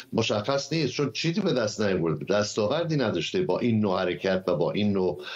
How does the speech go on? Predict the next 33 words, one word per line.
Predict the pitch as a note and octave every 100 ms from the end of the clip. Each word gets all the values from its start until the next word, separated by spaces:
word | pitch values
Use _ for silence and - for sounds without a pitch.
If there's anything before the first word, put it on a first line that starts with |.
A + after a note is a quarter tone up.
| - -
اه، | G2+ E2 D2
مذاکره، | F#2+ F#2 F2 F2 F#2 F#2+ F#2+ F#2 - - - -
اه، | F#2+ F#2+ F2+ - -
رقص | F2 A2+ A#2 - -
بی | A#2 A2 G2 G2+
پایان | F#2+ G2+ F#2 F#2+ G#2 G#2 -
دیپلماتیک. | G2 F#2 F#2+ F2 E2 - C#2+ - - - - -
اه، | G#2+ G#2 C#3
اگر | D#3 G3
دولت | C3 A#2+ G#2 F#2+ G2
جمهوری | F#2+ F#2+ F2
خواه | D#2+ D#2+
بر | E2 E2
سر | - F2+
کار | D#2 F2 D#2
بود، | D2 G#2 A2+ A2+ -
من | G2
شک | F#2+ - B2 B2 -
ندارم | C3 A#2 E2+ - - - - _ _
که | G#2+ G2 E2+
هزینه | A2+ G#2+ G#2+ F#2+
ها | G#2 A#2 A#2+
بسیار | C#3+ D3 - D3 D3
پایین | D3 A#2+ G2
تر | F#2 A#2
می | B2 C3
بود | C3+ C#3 - - _ _ _ _ -
و، | -
اه، | A2+ A2 G#2 - - - - G2 G2 F#2 F#2 -
آنچه | A2+ C3 B2+ C3
که | B2 C3 A#2+ A2+
مخابره | A#2+ A#2+ A#2+ G#2+ G#2+ A2+
می‌شد | D#3 A2+ G2 D#2+